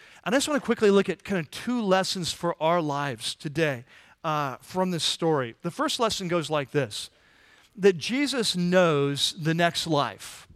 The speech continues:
I remember some of those, uh, old, uh, ads for, for, uh, Nike or something, Bo knows or whatever, uh, back in the day. Uh, well, Jesus knows. He, Jesus knows the next life. Um,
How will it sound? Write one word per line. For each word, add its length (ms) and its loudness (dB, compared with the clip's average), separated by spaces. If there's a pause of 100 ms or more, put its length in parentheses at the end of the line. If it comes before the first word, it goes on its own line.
(1080)
I 20 -2
remember 320 2
some 200 0
of 80 2
those, 300 0
uh, 280 0 (360)
old, 320 2
uh, 320 -4
ads 400 2
for, 340 -2
for, 300 -4
uh, 120 0
Nike 400 -4
or 60 -2
something, 260 -8
Bo 240 2
knows 500 0
or 60 -4
whatever, 260 0 (440)
uh, 300 2
back 160 -2
in 100 -4
the 80 -2
day. 200 0 (360)
Uh, 420 4
well, 140 4
Jesus 400 0
knows. 260 4
He, 100 -2
Jesus 300 2
knows 200 4
the 60 -4
next 280 0
life. 480 -2
Um, 340 2